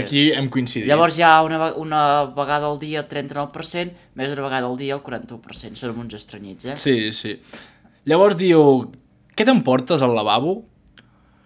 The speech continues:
Speaker 1: Hi ha les opcions, algo per llegir, el telèfon
Speaker 2: Quatre per cent de la població,
Speaker 1: Sí.
Speaker 2: eh, que veiem que és, que és,
Speaker 1: Es puc-,
Speaker 2: que és,
Speaker 1: és
Speaker 2: que és culta, la
Speaker 1: Sí.
Speaker 2: població.
Speaker 1: El
Speaker 2: No,
Speaker 1: tel-,
Speaker 2: d'aquí el poema, eh?
Speaker 1: <laughs> Sí, el telèfon mòbil,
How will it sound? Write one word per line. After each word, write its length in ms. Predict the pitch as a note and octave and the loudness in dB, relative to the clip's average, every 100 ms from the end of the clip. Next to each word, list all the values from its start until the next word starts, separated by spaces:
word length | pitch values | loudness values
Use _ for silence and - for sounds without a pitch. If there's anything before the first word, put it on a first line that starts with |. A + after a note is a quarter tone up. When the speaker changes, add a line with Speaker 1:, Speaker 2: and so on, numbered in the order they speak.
| _ _ _ C3 | _ _ _ 4
Speaker 1:
Hi 60 | |
ha 60 | D3 D3 | 8 8
les 80 | C#3 | 4
opcions, 400 | C3 D3+ C#3+ A#2 G#2+ | 0 2 2 2 -2
algo 220 | A2+ A#2+ | -2 -2
per 80 | D3 | 0
llegir, 380 | F3 F3+ A3 A3 - | 0 0 0 0 -2
el 80 | |
telèfon 380 | F#3+ F#3+ F3 F#3 | 2 4 4 4
Speaker 2:
Quatre 60 | F#3+ | 0
per 60 | G3 | 0
cent 220 | C#3+ B2+ | -2 -4
de 80 | B2 | -4
la 80 | A#2 | -6
població, 540 | A#2+ A2+ B2 - C#3 G#3 | -8 -8 -6 2 2 2
Speaker 1:
Sí. 60 | D#3 | 0
Speaker 2:
eh, 60 | C#3+ C#3+ | -4 -4
que 40 | |
veiem 240 | B2 A2+ A#2 | -6 -4 -4
que 140 | B2 | -6
és, 160 | A#2+ - | -8 -10
que 140 | - A#2+ | -8 -8
és, 80 | |
Speaker 1:
Es 80 | - | -4
puc-, 80 | B2+ | -4
Speaker 2:
que 140 | B2 A#2+ | -2 -2
és, 140 | A#2 | -4
Speaker 1:
és 40 | A#2+ | -4
Speaker 2:
que 60 | B2 | -4
és 60 | A#2+ - | -6 -4
culta, 380 | D#3+ D#3+ A3 A3 | -4 -2 -2 0
la 60 | |
Speaker 1:
Sí. 140 | C#3+ B2 | 2 0
Speaker 2:
població. 260 | A2+ C#3+ D#3+ - - | 0 -6 -10 -10 0
Speaker 1:
El 100 | C3+ | 2
Speaker 2:
No, 60 | |
Speaker 1:
tel-, 160 | C3+ C#3 - | 4 2 0
Speaker 2:
d'aquí 200 | C3+ F3+ E3 | -2 2 2
el 80 | C#3 | 4
poema, 360 | C#3 D3+ E3+ G3+ E3 | 4 4 4 2 0
eh? 20 | A3+ | 0
Speaker 1:
<laughs> 40 | |
Sí, 140 | D3+ C3+ | 4 4
el 160 | A#2+ | 2
telèfon 400 | A#2+ C3 C#3+ C#3 | 2 4 6 4
mòbil, 400 | C#3+ E3+ F3 G3 | 6 8 10 6